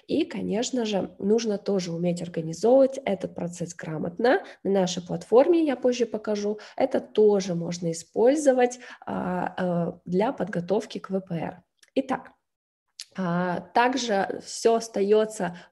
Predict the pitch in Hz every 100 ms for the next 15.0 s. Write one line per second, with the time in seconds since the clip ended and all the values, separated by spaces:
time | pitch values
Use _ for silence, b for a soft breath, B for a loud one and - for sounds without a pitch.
0 | - 208 - - 190 180 185 226 302 B
1 | B 220 262 247 254 220 208 - 240 233
2 | 208 190 190 190 202 - 180 175 185 202
3 | - 214 196 175 170 185 202 185 180 165
4 | 175 - 202 220 247 - 262 262 B B
5 | - 214 226 262 262 254 220 208 214 208
6 | 214 220 208 190 196 196 - 202 190 202
7 | 202 - 190 180 B B 196 190 190 180
8 | 175 185 196 196 185 190 185 - B B
9 | - 180 175 175 185 180 190 202 190 202
10 | 196 196 - 196 - - - 196 196 190
11 | 185 185 B B - 190 185 175 - 202
12 | - 180 190 175 196 302 320 - 196 190
13 | 180 - 226 202 180 185 180 - - 170
14 | 175 214 320 311 226 202 196 202 -